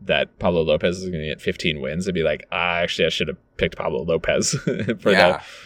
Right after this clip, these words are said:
Speaker 1: for the thing that I know I was gonna get."
Speaker 2: E R A won't hurt you. whip
Speaker 1: Yeah.
Speaker 2: won't hurt you.
Speaker 1: Yeah.
Speaker 2: He's gonna get you fifteen wins.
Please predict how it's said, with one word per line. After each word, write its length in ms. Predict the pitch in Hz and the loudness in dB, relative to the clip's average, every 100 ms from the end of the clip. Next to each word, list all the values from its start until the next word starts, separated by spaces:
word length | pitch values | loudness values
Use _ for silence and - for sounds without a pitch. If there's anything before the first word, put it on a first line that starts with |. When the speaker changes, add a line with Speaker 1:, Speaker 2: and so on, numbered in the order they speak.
| - _ | -20 _
Speaker 1:
for 160 | - 110 | 0 4
the 100 | 92 | 4
thing 240 | - 107 98 | 2 2 4
that 120 | 90 | 4
I 80 | 87 | 4
know 220 | 90 87 | 6 6
I 100 | 85 | 4
was 160 | 85 | 0
gonna 160 | - 73 | -2 -2
get." 280 | 82 76 69 _ - - | 2 2 0 _ -20 -8
Speaker 2:
E 100 | 90 90 | 0 4
R 100 | 85 | 4
A 60 | |
won't 180 | 80 80 | 2 -2
hurt 180 | 76 50 | -4 -10
you. 200 | 57 62 - | -12 -14 -8
whip 200 | 80 82 | -6 -2
Speaker 1:
Yeah. 80 | 73 | -2
Speaker 2:
won't 100 | - | -2
hurt 180 | 67 50 | -8 -10
you. 240 | 60 60 - | -12 -12 -4
Speaker 1:
Yeah. 160 | 58 | -2
Speaker 2:
He's 80 | 80 | -2
gonna 140 | 78 76 | -8 -8
get 160 | 67 | -10
you 80 | 65 | -10
fifteen 340 | 71 - 67 64 | -14 -14 -14 -14
wins. 460 | 60 58 - - | -16 -18 -20 -20